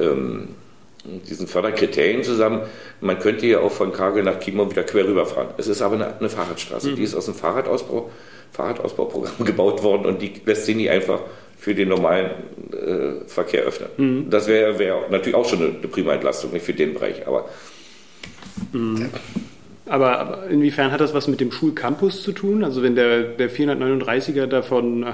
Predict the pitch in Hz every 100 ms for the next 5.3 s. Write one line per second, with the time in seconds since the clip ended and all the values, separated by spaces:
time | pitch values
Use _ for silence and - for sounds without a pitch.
0 | 117 135 135 147 135 135 135 127 127 -
1 | 131 120 123 120 113 113 123 - 123 117
2 | 147 143 143 143 139 - 139 147 160 -
3 | - 95 104 135 123 123 131 135 120 123
4 | 120 - 127 117 120 127 127 110 101 107
5 | 101 139 156